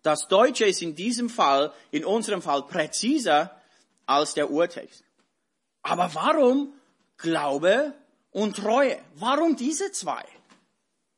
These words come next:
Wie hängt Glaube und Treue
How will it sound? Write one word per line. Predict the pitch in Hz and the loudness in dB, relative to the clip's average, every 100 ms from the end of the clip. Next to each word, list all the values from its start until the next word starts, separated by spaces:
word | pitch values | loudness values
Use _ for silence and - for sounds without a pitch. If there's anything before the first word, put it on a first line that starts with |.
| _ _ _ - | _ _ _ -6
Wie | 180 262 | 2 2
hängt | 233 220 208 - - | 2 0 -4 -14 -2
Glaube | 185 214 254 254 | 2 4 4 4
und | 214 190 | 2 -4
Treue | 170 156 175 202 | -2 2 2 0